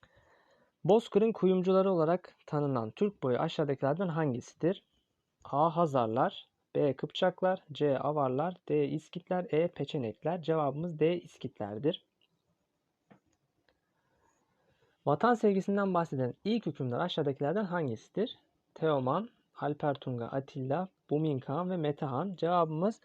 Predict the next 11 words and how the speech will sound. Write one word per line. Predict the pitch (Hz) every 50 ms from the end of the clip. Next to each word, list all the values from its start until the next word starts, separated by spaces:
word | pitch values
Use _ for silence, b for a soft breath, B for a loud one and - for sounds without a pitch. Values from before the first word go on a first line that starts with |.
| b b b b b b b b b b b - -
E. | 165 185 202 220 - _ _ _ _ _ _ _
Mete | 139 143 156 160 - 190
Han'dır | 170 156 170 170 165 139 120
arkadaşlar. | 113 110 107 - 113 110 110 - - - 175
Mete | 175 156 147 147 - -
Han | 165 175 196 202 202 - _ _ _ _ _ _ -
Asya | 170 185 - - 147 131
Hun | 131 123 123
hükümdarıdır | 120 - 123 117 113 110 107 107 113 131 165 180 175 147
bilindiği | 135 131 123 120 123 139 147
üzere. | 131 117 117 110 110 127 160 202